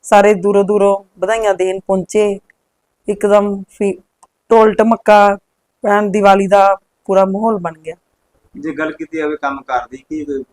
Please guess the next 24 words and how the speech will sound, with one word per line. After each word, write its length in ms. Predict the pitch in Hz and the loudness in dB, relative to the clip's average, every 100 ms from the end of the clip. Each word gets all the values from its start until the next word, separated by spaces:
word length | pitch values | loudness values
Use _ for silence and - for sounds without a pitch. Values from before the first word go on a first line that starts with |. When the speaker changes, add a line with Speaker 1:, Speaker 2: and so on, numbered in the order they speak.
| - | -8
Speaker 2:
ਕੰਮ 280 | 139 139 | -6 -4
ਕਾਰ 140 | 139 135 | -6 -6
ਤੇ 60 | 143 | -6
ਤੁਹਾਡੇ 260 | 147 139 139 | -10 -8 -8
ਨਾਲ 120 | 131 | -8
ਹੱਥ 100 | 123 | -12
ਵਟਾਉਂਦੀ 360 | 123 123 131 156 | -12 -12 -12 -20
ਹੈ 60 | _ _ _ _ - | _ _ _ _ -14
ਜਦੋਂ 200 | 131 127 | -12 -10
ਵਿਹਲੀ 240 | 120 120 | -10 -10
ਹੁੰਦੀ 180 | 135 113 | -10 -14
ਹੈ? 60 | 110 _ _ _ _ _ _ _ _ _ 202 240 | -18 _ _ _ _ _ _ _ _ _ 0 4
Speaker 1:
ਹਾਂਜੀ, 320 | 247 226 226 - _ _ | 6 4 0 -4 _ _
ਜੋ 340 | 208 202 196 202 | 0 0 0 -2
ਹਮੇਸ਼ਾ 340 | 208 214 226 | 0 4 4
ਇਹਨੇ 440 | 233 214 214 220 214 _ _ _ | 4 0 -4 -6 -8 _ _ _
ਕਦੀ 220 | 220 214 | -2 2
ਐਵੇਂ 260 | 214 214 214 | 4 2 0
ਨਹੀਂ 140 | 220 | 0
ਕਰਿਆ, 360 | 214 196 208 220 _ | 2 4 2 0 _
ਉਹ 180 | 202 220 | -4 -4
ਤਾਂ 140 | 208 208 | -2 -4
ਇਹਨੇ 260 | 208 220 | -2 -4
ਹੱਥ, 200 | 226 196 | -2 -4